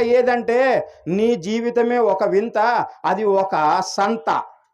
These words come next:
సంతలేక అనేక మంది వస్తారు, అనేక మంది వెళ్తారు. ఆ విధంగా మన జీవితంలోకి ఇరవై ఏళ్ళు వస్తే భార్య వస్తుంది, మళ్ళీ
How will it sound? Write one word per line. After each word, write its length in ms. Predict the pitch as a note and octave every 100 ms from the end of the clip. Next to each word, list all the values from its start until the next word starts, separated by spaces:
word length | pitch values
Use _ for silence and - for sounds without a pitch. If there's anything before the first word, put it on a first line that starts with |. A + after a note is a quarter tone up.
| _ _ _ _ _ _ _ _ _ _ -
సంతలేక 440 | A#3 B3+ C4 A3+ A#3
అనేక 180 | B3+ A#3
మంది 140 | A#3 A#3
వస్తారు, 340 | A3 A#3+ A3 D#3 - - G3
అనేక 220 | A#3+ A#3 A3
మంది 140 | A3 G#3+
వెళ్తారు. 360 | G#3 G#3 E3 B2 - - G3+
ఆ 0 | B3
విధంగా 380 | C4 C#4 C4 A#3 A#3 - - G3+
మన 80 | A3+ F3+
జీవితంలోకి 720 | C4 B3+ C4 B3+ A#3+ A#3 A#3 A#3 - G3+
ఇరవై 200 | A3+ A#3+ B3
ఏళ్ళు 120 | B3+ A#3+
వస్తే 160 | A3+ G3+
భార్య 240 | A3 A#3+ A#3
వస్తుంది, 340 | A3+ A3 G3 B2+ - _ _ _
మళ్ళీ 340 | F3 G#3 A#3